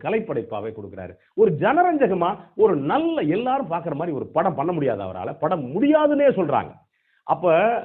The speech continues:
பாலு மகேந்திரா, "அப்படியா நீ சொல்ற, இரு அது மாதிரி ஒரு படம் தர்றேன்" அப்படின்ட்டு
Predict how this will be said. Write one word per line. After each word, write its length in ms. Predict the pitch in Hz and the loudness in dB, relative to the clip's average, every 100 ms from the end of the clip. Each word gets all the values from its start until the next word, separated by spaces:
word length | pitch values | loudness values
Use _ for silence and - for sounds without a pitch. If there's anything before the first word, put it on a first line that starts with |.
| - | -4
பாலு 280 | 143 196 180 | 0 0 2
மகேந்திரா, 180 | 151 120 | -2 0
"அப்படியா 380 | 110 110 175 160 | -2 2 4 4
நீ 80 | |
சொல்ற, 540 | 123 123 113 120 113 85 - | 2 -2 -2 -2 -2 -6 -10
இரு 380 | 143 208 190 - | -4 2 2 2
அது 180 | 123 151 | -2 0
மாதிரி 260 | 160 180 | 0 0
ஒரு 140 | 147 117 | -2 -2
படம் 280 | 127 147 123 | -2 0 0
தர்றேன்" 20 | |
அப்படின்ட்டு 800 | 110 101 90 104 98 180 139 | -4 -6 -8 -12 -6 -2 -2